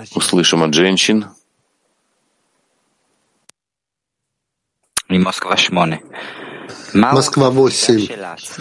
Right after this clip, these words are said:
Speaker 3: В чём роль лени, которая нас захватывает, а мы пытаемся преодолеть её?
Speaker 1: Роль лени. Лень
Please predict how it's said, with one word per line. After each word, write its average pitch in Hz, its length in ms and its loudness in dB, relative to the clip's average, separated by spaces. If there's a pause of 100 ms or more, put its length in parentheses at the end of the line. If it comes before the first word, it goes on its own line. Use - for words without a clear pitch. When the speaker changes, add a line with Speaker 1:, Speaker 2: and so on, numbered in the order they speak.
(240)
Speaker 3:
В - 140 -10
чём 175 460 2 (160)
роль 139 420 4 (500)
лени, 131 1040 2
которая 127 460 2
нас 123 280 2
захватывает, 117 960 0 (340)
а - 260 -2
мы 135 140 4
пытаемся 123 560 0
преодолеть 113 680 2
её? 95 320 0 (4000)
Speaker 1:
Роль 85 480 2
лени. 98 1000 0 (600)
Лень 123 560 2